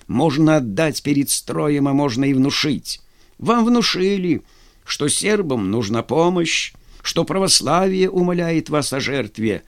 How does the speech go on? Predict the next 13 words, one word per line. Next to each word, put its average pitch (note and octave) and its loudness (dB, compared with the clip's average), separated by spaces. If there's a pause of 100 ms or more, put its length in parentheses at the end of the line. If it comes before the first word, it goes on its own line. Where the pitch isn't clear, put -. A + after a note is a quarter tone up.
(280)
и A#2+ 0
вы D3 2
с - 0
энтузиазмом C#3 0
помчались B2+ -2
в B2 0
эту A#2+ -2
страну, A#2 0
полагая, A2+ 0
что A#2 -2
исполняете A2+ 0
свою C3+ 2
волю, C#3 0